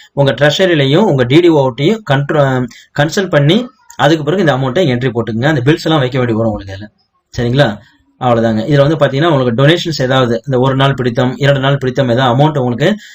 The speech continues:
கவர்மெண்ட்டுக்கு ஏதாவது கொடுத்துருக்கீங்க அப்படின்னா அந்த அமௌண்ட்டை இங்க என்ட்ரி போடலாங்க. அவ்வளவுதாங்க. டோட்டலா அமௌண்ட் இங்க வந்துருச்சு பாருங்க. So ஆட்டோமேட்டிக்கா எல்லாமே கால்குலேட் பண்ணி உங்களுக்கு எஜுகேஷன் செ-, செஸ் உள்ள உட்பட எல்லாமே பாருங்க ஆட் பண்ணி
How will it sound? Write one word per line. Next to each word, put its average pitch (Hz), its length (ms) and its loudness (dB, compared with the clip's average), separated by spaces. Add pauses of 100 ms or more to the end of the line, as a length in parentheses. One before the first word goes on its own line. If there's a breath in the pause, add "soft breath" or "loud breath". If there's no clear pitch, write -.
(300 loud breath)
கவர்மெண்ட்டுக்கு 147 400 0
ஏதாவது 131 140 -4
கொடுத்துருக்கீங்க 143 460 0
அப்படின்னா 139 220 0
அந்த 151 120 2
அமௌண்ட்டை 131 240 0
இங்க 123 120 0
என்ட்ரி 117 220 -4
போடலாங்க. 110 320 0 (420)
அவ்வளவுதாங்க. 117 400 2 (440 soft breath)
டோட்டலா 139 360 2
அமௌண்ட் 131 220 -2
இங்க 123 100 -2
வந்துருச்சு 123 300 -2
பாருங்க. 120 220 0 (400)
So 139 80 0 (280)
ஆட்டோமேட்டிக்கா 147 500 0 (140)
எல்லாமே 139 260 2 (120)
கால்குலேட் 143 420 0
பண்ணி 123 260 0
உங்களுக்கு 127 300 0 (440 soft breath)
எஜுகேஷன் 156 640 0
செ-, 139 160 -2 (140)
செஸ் 156 240 -2
உள்ள 147 160 2
உட்பட 131 240 0 (720)
எல்லாமே 151 340 0
பாருங்க 127 220 0 (200)
ஆட் 123 160 -4
பண்ணி 139 140 0